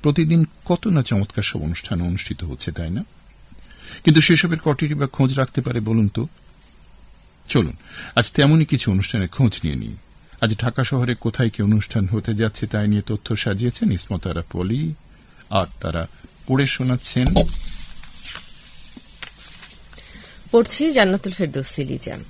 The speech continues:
Speaker 2: আজ জাতীয় নাট্যশালার মূল থিয়েটার হল শিল্পকলা একাডেমিতে লোকনাট্য দলের প্রযোজনায় তপস্বী ও তরঙ্গিনী নাটক প্রদর্শিত হবে সন্ধ্যায়। স্টুডিও থিয়েটার হলে অনুস্বরের তৃতীয় প্রতিষ্ঠাবার্ষিকী উদযাপন আয়োজন করা হয়েছে সন্ধ্যায়।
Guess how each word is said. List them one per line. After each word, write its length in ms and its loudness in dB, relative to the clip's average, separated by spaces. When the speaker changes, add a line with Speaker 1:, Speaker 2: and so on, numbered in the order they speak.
Speaker 2:
আজ 160 4
জাতীয় 340 4
নাট্যশালার 600 2
মূল 200 4
থিয়েটার 380 0
হল 280 -2
শিল্পকলা 540 2
একাডেমিতে 480 0
লোকনাট্য 540 0
দলের 240 0
প্রযোজনায় 540 0
তপস্বী 580 -2
ও 100 2
তরঙ্গিনী 600 2
নাটক 340 -2
প্রদর্শিত 420 -2
হবে 220 -2
সন্ধ্যায়। 460 -4
স্টুডিও 360 4
থিয়েটার 400 4
হলে 340 2
অনুস্বরের 680 2
তৃতীয় 380 2
প্রতিষ্ঠাবার্ষিকী 840 0
উদযাপন 400 0
আয়োজন 360 0
করা 300 0
হয়েছে 400 -2
সন্ধ্যায়। 500 -2